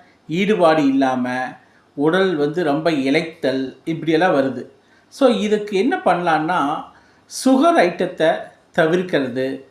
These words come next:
மதுபானங்களை தவிர்க்கிறது, புகைப்பிடித்தலை தவிர்க்கிறது, அப்புறம் வந்து பேக்கரி ஐட்டத்தை டோட்டலா தவிர்க்கிறது, மைதா உணவுகளை தவிர்க்கிறது, அப்புறம் சோடா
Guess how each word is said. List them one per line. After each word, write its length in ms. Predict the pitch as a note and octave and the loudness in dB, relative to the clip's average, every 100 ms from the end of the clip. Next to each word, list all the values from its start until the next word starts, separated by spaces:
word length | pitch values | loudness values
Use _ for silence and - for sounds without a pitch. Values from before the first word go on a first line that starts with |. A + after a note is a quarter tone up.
| _ _ _ _ | _ _ _ _
மதுபானங்களை 880 | C#3 D#3 G3+ B3+ A#3 G#3 E3+ C#3+ D3+ D#3 | -2 0 2 2 2 0 -2 -2 -4 -2
தவிர்க்கிறது, 640 | C3+ C#3+ D3 C#3 B2 B2 C3+ | -2 -2 -4 -6 -4 -4 -6
புகைப்பிடித்தலை 760 | F3+ F#3 C4+ C4+ F#3+ E3 - D3+ D#3 | -6 2 2 2 0 0 -2 -4 0
தவிர்க்கிறது, 680 | D3 C3+ C#3+ C3 B2 A2 B2+ C3 - _ _ _ _ | 0 2 -2 -4 -6 -4 -4 -6 -12 _ _ _ _
அப்புறம் 320 | D#3 D3+ A3+ F3+ | -2 2 2 2
வந்து 300 | D#3 E3 G3+ C#3 - - C3+ B2+ | 0 -2 -2 -2 -4 -10 -8 0
பேக்கரி 600 | F3+ C4+ - D#4 B3 A3+ C3+ | 2 2 0 0 2 2 2
ஐட்டத்தை 540 | D#3+ E3+ D#3 - E3+ B3 - | 0 -2 -4 -2 -2 -2 -2
டோட்டலா 400 | E3+ E3 E3 F#3 F3+ | 0 0 2 2 2
தவிர்க்கிறது, 680 | D3+ C3+ D3 - B2+ A#2 B2+ B2+ - - _ | 0 -2 -2 -2 -4 -4 -6 -6 -10 -20 _
மைதா 480 | C#3 D#3 B3+ D#4 D4 B3+ | 0 2 4 4 4 4
உணவுகளை 480 | E3+ D#3 C#3+ C#3 C#3+ A3+ - _ | 2 0 -2 -2 -2 -2 -6 _
தவிர்க்கிறது, 720 | - D3 D#3 D#3 D3+ B2 A2+ A#2+ A#2+ - _ _ _ _ _ _ | 0 2 2 -2 -4 -6 -4 -4 -4 -12 _ _ _ _ _ _
அப்புறம் 260 | E3+ F3 E3+ | -2 -2 0
சோடா 420 | - A3 B3+ A#3+ | 4 6 6 4